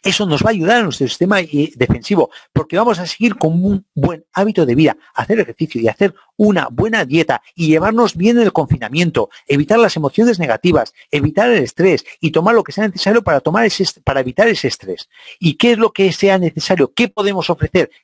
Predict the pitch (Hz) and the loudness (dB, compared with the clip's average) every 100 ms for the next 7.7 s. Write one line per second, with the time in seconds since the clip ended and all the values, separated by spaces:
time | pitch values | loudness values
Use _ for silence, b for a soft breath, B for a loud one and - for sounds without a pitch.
0 | _ - 214 214 208 165 160 165 185 180 | _ -4 -2 0 0 -2 -4 -4 0 2
1 | 143 123 185 170 147 135 123 123 120 120 | 0 0 0 0 0 0 0 0 0 0
2 | 170 175 151 131 - 101 - 170 165 120 | 0 0 -2 -4 -6 -8 -6 -4 -4 -4
3 | - - 180 - 143 135 - 143 196 147 | -8 -4 -2 -2 -2 -2 -2 0 0 -2
4 | 110 _ _ _ - - 131 185 160 135 | -6 _ _ _ -8 -6 -4 -2 0 0
5 | 117 113 113 110 107 104 B B - 120 | 0 0 0 0 -2 -4 B B -2 0
6 | 123 120 127 - 120 123 120 123 135 113 | 0 -2 -6 -8 -2 0 0 -2 -4 -4
7 | 123 120 123 127 143 160 | -2 -2 -4 -6 -2 -2